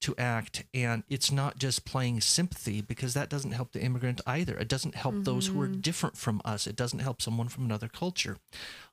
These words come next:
Speaker 1: Learning the culture and working with them, that's a positive move forward.
Speaker 2: Yeah. So, and then just dealing with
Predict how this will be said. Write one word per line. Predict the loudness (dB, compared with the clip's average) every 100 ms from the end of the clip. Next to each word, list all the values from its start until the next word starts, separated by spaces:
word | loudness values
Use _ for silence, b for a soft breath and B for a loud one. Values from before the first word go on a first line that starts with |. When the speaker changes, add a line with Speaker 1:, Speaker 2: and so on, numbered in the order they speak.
| -4
Speaker 1:
Learning | 0 4 4 4 2
the | 0
culture | -2 -4 -2 -4 -2
and | -2
working | -2 -2 0 0 0
with | -2 -2 -2
them, | -2 -4 -10 _ _ _ _
that's | 0 2 2 2
a |
positive | 0 -2 -2 -2 -2 0
move | -2
forward. | -2 -4 -4 -6 -8
Speaker 2:
Yeah. | -6 -4 -6 -6 -10 -8
So, | 0 2 2 2
and | 2 2
then | 2
just | 0 0
dealing | 2 0 2
with | 0 -2 -6